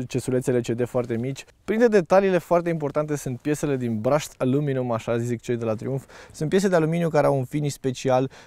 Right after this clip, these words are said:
uh, capacul de la, uh, corpul accelerației care seamănă cu, uh, o cană de carburator, evacuările care au forma asta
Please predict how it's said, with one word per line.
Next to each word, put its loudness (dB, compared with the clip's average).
uh, 4
capacul 2
de 2
la, 6
uh, -8
corpul -2
accelerației -2
care -2
seamănă -4
cu, -10
uh, -2
o -2
cană -6
de -4
carburator, -4
evacuările 2
care 4
au 6
forma 0
asta -4